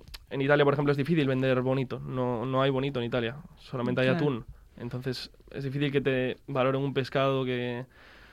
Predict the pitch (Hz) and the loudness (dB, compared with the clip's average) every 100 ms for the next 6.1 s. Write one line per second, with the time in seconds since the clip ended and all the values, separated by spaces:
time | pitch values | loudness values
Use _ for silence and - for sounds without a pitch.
0 | - - - 123 156 131 123 120 120 117 | -20 -10 -6 0 0 0 0 -2 -2 -4
1 | - 135 127 135 - 131 120 117 117 110 | -2 -2 0 -2 -2 -4 -4 -6 -8 -8
2 | 117 117 131 123 - 151 143 135 127 120 | -6 -4 0 -2 0 2 2 2 0 0
3 | 123 127 120 139 139 139 131 120 123 123 | 0 0 2 0 2 0 0 -2 0 0
4 | 131 131 131 127 123 135 143 135 131 - | 0 0 0 0 -2 0 0 0 -6 -8
5 | - - - - - 127 127 123 123 120 | -18 -20 -20 -14 -2 2 4 4 2 0